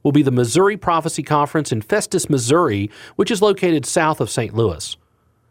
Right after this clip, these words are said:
September sixteenth and seventeenth will be the Oklahoma City Prophecy Conference. October twenty-seventh through the twenty-ninth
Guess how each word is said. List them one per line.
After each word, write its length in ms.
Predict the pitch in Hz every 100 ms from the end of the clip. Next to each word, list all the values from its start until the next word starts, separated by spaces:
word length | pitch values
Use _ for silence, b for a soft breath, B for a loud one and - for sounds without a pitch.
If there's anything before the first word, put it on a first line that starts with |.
| _ _ _ -
September 520 | - 180 185 185 175
sixteenth 560 | - 220 - 220 220
and 140 | 190 170
seventeenth 640 | - 196 196 - 208 208
will 80 | 143
be 100 | 131
the 140 | 120 -
Oklahoma 520 | 180 180 151 170 165
City 320 | - 208 220
Prophecy 500 | - 139 123 127 117
Conference. 640 | - 107 104 147 170 - _ _ _ _ _ _ _ _ _ _ _
October 560 | 160 - - 202 196 185
twenty-seventh 840 | - 208 214 - 202 190 208 -
through 280 | - 220 311
the 80 | -
twenty-ninth 600 | - 185 160 123 113 123